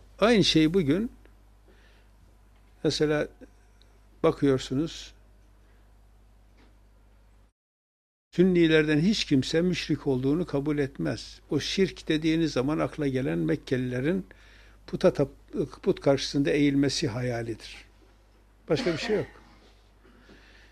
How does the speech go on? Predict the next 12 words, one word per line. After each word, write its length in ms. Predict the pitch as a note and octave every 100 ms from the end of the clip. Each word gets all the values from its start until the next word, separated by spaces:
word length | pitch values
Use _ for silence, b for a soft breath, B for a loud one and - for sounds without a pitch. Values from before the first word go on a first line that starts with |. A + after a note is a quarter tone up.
| b _
Çünkü 340 | - F3+ -
şirkin 720 | D#3+ - D3 C#3+ - F#3 A2+ - b b b b -
ne 180 | B2 D3
olduğuna 640 | F#3+ D#3+ C#3 C#3 C3+ B2+ B2
dair, 680 | B2 C#3+ D3+ D3+ A#2+ - - _ b b b b _ _ _ _ _ -
e, 120 | C3+
şeyler, 480 | - D3 D3 C3 C3+ -
ilgili 480 | D#3 D3+ D3+ C#3 D3+
ayetlerin 600 | D#3 D3+ C#3+ - B2+ E3
üzerinin 420 | C3 C3+ C3 B2+
tamamı 480 | - F3 C3+ A#2 -
kapatılmış. 800 | C3 D3+ - E3+ F3 F#3 -